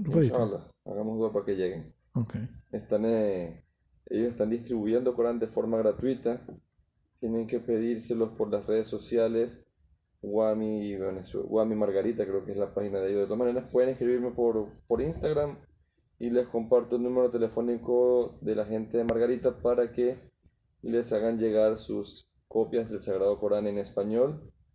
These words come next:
Speaker 2: de forma gratuita. Lo único que deben pagar es el envío. Y aquellas personas que nos están oyendo y quieran colaborar en esta hermosa labor de imprenta coránica, pues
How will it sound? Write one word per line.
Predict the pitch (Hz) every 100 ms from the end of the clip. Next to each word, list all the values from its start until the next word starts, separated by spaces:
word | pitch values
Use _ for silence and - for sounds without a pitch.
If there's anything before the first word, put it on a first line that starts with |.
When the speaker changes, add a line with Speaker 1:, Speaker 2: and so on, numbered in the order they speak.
| _ -
Speaker 2:
de | 110
forma | 117 107 107
gratuita. | 101 101 131 131 104 107 - - - - -
Lo | 104 101
único | 104 110 113 113 113
que |
deben | 107 107 110 113
pagar | 113 107 127
es | 135 131
el | - 117
envío. | 117 107 98 - - - - - - - _ _ _ _ _ _
Y | 107
aquellas | 104 104 113
personas | 104 117 117
que | 117
nos | 107
están | 98 104
oyendo | 110 113 123 110 107
y |
quieran | 104 - 113 110 113
colaborar | 107 107 107 101 104 110 123 135 - - - -
en | - 104
esta | 110 110 110
hermosa | 107 113 110 113
labor | 107 104 110 120 120 107
de | 110
imprenta | 104 95 113 120 113 117 110
coránica, | 107 117 123 131 165 175 - - _ - - - _ _
pues | 110 110 110 110 107 - -